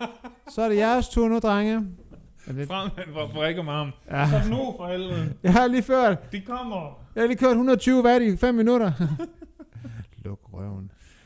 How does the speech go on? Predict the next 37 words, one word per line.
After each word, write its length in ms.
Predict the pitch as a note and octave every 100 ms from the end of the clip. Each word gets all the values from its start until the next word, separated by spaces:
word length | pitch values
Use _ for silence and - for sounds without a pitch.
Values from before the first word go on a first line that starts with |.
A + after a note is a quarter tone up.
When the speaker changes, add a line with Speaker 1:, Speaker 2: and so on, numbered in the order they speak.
| -
Speaker 2:
Ej, 100 | C3
jeg 80 | D3+
synes, 140 | E3
han 120 | D3+ C3
er 40 |
lidt, 220 | C3 D3
øh, 180 | C3 B2
jeg 140 | D3 C3+
synes, 160 | C#3+
han 160 | A#2+ A2
er 40 |
lidt, 340 | A2+ B2 - - - _ _ _ _ _ -
meget 240 | D#3 E3+ F3
hellere, 180 | D#3+ D3 D#3+
jeg 60 |
er 40 | D#3+
meget, 280 | E3 F3 E3 _
helt 400 | C#3 E3+ G#3+ -
klart 220 | - C#3+ C3+
mere 140 | D3
til, 300 | - C3 A#2+
til 120 | B2
Van 100 | C3
der 60 | A#2
Poel. 300 | B2 B2+ C3 _ _ C3+
Speaker 1:
Ja, 80 | C3+
det 60 | C3
Speaker 2:
Hvis 200 | A2 C3
man 80 | B2+
Speaker 1:
lyder 100 | E3+
Speaker 2:
så 40 | D3+
skal 100 | D#3
Speaker 1:
lidt 120 | E3
federe, 360 | - D#3 C#3+ C3
Van 120 | B2
der 60 | G#2+
Poel. 320 | - B2 A#2+